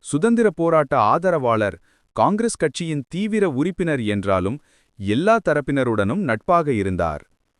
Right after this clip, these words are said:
அறிஞர் அண்ணாவுடன் அவரது நட்பு புகழ்பெற்றது. அண்ணா நோயிலிருந்தபோது அவருக்காக தினமும் பூஜை செய்து, குங்குமம் கொண்டு வந்து நெற்றியில் இட்டுக் கொடுத்தார். அந்த நட்பின் அடையாளமாக,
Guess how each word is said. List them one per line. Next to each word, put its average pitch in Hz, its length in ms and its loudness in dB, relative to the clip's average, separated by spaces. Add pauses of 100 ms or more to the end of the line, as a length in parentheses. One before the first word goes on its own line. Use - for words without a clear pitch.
(320)
அறிஞர் 165 400 0
அண்ணாவுடன் 180 680 0
அவரது 120 400 0
நட்பு 104 300 -2 (100)
புகழ்பெற்றது. 113 720 -2 (480)
அண்ணா 156 360 0
நோயிலிருந்தபோது 123 1000 0 (180)
அவருக்காக 147 680 2
தினமும் 160 480 -2
பூஜை 185 340 -2
செய்து, 107 360 0 (340)
குங்குமம் 208 480 0
கொண்டு 151 280 2
வந்து 123 300 0
நெற்றியில் 190 500 -2
இட்டுக் 160 240 -2
கொடுத்தார். 98 480 0 (460)
அந்த 156 320 0
நட்பின் 147 400 0
அடையாளமாக, 123 920 2